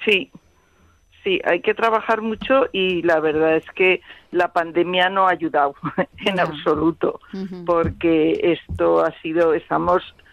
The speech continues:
Speaker 1: sorprendidos, eh, asustados de el repunte de casos,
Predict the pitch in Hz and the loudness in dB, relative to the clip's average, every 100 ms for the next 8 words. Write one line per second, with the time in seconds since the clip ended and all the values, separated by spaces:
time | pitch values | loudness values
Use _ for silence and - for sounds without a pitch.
0 | _ _ - 185 170 135 185 170 160 160 | _ _ -4 0 0 0 -2 0 0 -2
1 | 180 185 196 196 202 202 185 - 185 170 | -4 0 2 4 2 0 -4 0 2 4
2 | 123 139 - 160 - - 170 165 175 - | 2 -2 -6 -10 -8 -2 0 0 -2 -6
3 | - 185 185 185 202 - - - - - | -8 2 4 4 2 -4 -20 -20 -20 -20
4 | _ _ - 196 175 160 165 - 190 190 | _ _ -2 0 2 0 0 0 0 0
5 | 175 175 165 165 160 - 180 180 | 2 2 2 0 -4 -2 0 0